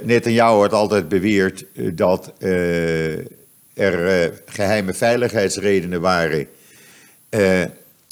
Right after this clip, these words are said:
waardoor het goedkeuren van die onderzeebootdeal in het geheim moest gebeuren. Nou, dat blijkt helemaal niet zo te zijn. Eh, de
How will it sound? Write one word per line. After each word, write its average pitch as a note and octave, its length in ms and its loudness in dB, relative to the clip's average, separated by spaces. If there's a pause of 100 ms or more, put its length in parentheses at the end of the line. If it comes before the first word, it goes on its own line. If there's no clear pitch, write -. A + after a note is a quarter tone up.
waardoor G2+ 300 4
het F#2+ 100 0
goedkeuren G2+ 840 0
van F2+ 440 0
die F#2+ 200 -6
onderzeebootdeal F#2 1080 0
in F#2 160 -6
het D#2+ 80 -12
geheim G#2+ 360 -2
moest G#2 260 -4
gebeuren. E2+ 540 -4 (760)
Nou, A#2+ 300 2 (100)
dat A#2+ 160 2
blijkt A#2 220 2
helemaal G#2 320 0
niet F2+ 180 -6
zo F2 180 0
te E2 100 -8
zijn. A#2 420 -2 (640)
Eh, - 120 -6 (800)
de G#2 400 2